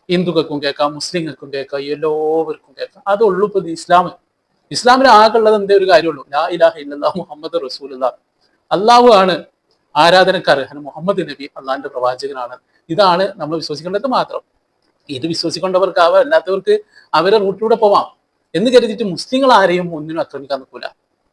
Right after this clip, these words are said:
അവരവരുടെ ദീനിന്റെ കാര്യങ്ങൾ, ഇപ്പൊ നമ്മുടെ നാട്ടിലൊക്കെ നോക്കുകയാണെങ്കിൽ എത്ര പ്രോഗ്രാമുകൾ, ദിനംപ്രതി വയലുകളും മറ്റുള്ള സദസ്സുകളും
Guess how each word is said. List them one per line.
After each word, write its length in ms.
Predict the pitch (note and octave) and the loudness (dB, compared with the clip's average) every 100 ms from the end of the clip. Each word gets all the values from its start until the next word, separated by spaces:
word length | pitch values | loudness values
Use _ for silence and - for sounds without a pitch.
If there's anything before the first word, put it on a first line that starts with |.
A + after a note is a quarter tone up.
| _ - | _ 2
അവരവരുടെ 440 | A3+ C#4 B3 A3+ | 4 6 4 4
ദീനിന്റെ 340 | G3 F#3+ G3 G3 | 2 0 0 4
കാര്യങ്ങൾ, 340 | E3+ D#3+ D#3 | 4 4 -2
ഇപ്പൊ 120 | D3+ | -4
നമ്മുടെ 200 | G3 G#3 | -4 0
നാട്ടിലൊക്കെ 340 | G3+ F#3+ F#3+ F#3+ | 0 0 -4 -6
നോക്കുകയാണെങ്കിൽ 400 | F3 F3 F3+ F3 | -6 -8 -4 -4
എത്ര 160 | F3 | -2
പ്രോഗ്രാമുകൾ, 560 | E3 E3 D#3+ D#3 D3+ D#3+ | 0 0 2 -2 -4 -14
ദിനംപ്രതി 420 | D#3+ D#3 D3+ D3+ | -14 -12 -12 0
വയലുകളും 480 | D3+ D3 D3 F#3+ D3 | 2 2 0 -8 -10
മറ്റുള്ള 240 | - D3+ | -16 -10
സദസ്സുകളും 640 | C#3+ C3 B2+ C#3 C#3+ C#3+ | -8 -10 -10 -6 -4 -6